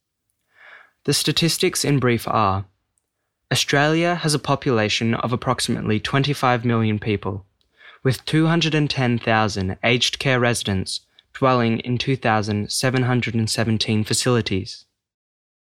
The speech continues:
Our lived experience with covid nineteen in mid-May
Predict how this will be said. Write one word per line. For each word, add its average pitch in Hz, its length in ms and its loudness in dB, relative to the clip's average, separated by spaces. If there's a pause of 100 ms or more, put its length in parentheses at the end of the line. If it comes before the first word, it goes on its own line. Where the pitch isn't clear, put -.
(320)
Our 139 260 4
lived 147 240 0
experience 135 720 0
with 123 160 -4
covid 135 320 0
nineteen 120 640 2
in 123 280 2
mid-May 120 600 2